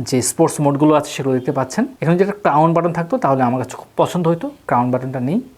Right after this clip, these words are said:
স্পোর্টসের যে পার্টগুলো আছে এটা খুবই ইফেক্টিভ, আমার কাছে অনেক ভালো লেগেছে। আর ভালো দিক হচ্ছে এটাতে জিপিএস আছে, জিপিএস থাকার কারণে আপনার কিন্তু যে ট্র্যাকিংগুলো আপনি করবেন, রানিং করবেন, এগুলো খুব ভালো কাজে দিবে। হ্যাঁ,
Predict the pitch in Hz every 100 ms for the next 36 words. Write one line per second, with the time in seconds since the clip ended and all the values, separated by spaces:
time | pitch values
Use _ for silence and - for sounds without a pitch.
0 | - - 202 220 - 247 214 - 170 156
1 | 151 156 131 123 - 320 - 160 156 -
2 | - _ - 185 156 147 - - - -
3 | - - 131 127 135 - - _ - 123
4 | 117 131 135 147 147 269 - 135 131 147
5 | 151 160 156 170 160 - 113 202 202 226
6 | - 147 123 - 247 - 135 139 143 143
7 | - 135 123 - 120 147 254 139 113 131
8 | 113 127 120 120 123 - 180 - 160 160
9 | - 156 147 123 147 180 127 120 127 139
10 | 156 285 - 196 135 156 - 175 - -
11 | - 104 123 123 110 110 - 120 240